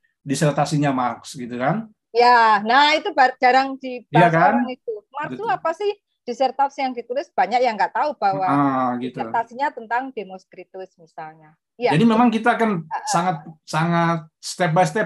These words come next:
Speaker 1: ini, Yud. Ya,
Speaker 2: Ya.
Speaker 1: kita akan, sehingga kita bisa menempatkan Marx dan pemikirannya itu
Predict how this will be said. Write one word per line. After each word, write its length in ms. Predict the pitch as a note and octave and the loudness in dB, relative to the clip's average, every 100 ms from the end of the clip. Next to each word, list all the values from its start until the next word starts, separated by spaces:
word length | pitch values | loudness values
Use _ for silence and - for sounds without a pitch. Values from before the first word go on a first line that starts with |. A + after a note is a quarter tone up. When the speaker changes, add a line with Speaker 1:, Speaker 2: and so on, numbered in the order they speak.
| G3+ | -4
Speaker 1:
ini, 160 | F3 | -4
Yud. 240 | C#3 B2 _ _ _ | -6 -8 _ _ _
Ya, 240 | F3+ C3 | -14 -8
Speaker 2:
Ya. 100 | F#3+ | -4
Speaker 1:
kita 220 | E3 D#3 D#3+ | -4 -4 -8
akan, 480 | - D3+ C#3+ D3 | -6 -4 -6 -10
sehingga 320 | D3+ C#3+ G3 F#3 | -6 -2 -2 -2
kita 320 | F3+ G#3+ F#3 | -2 -2 -2
bisa 320 | D3+ D3+ D#3+ | -4 -2 0
menempatkan 880 | D#3+ D#3+ D#3+ D#3 D3+ D3+ D3 - G#3+ | 2 2 0 0 -2 -4 -6 -6 -10
Marx 400 | D#3+ D3 D#3+ E3 | -6 -4 -4 -4
dan 160 | D#3 | -6
pemikirannya 800 | D3+ D3 D3+ D#3 D3+ D3 D3 C#3+ | -4 -2 -4 -4 -4 -4 -4 -6
itu 320 | C#3+ F#3+ A3 | -8 -10 -12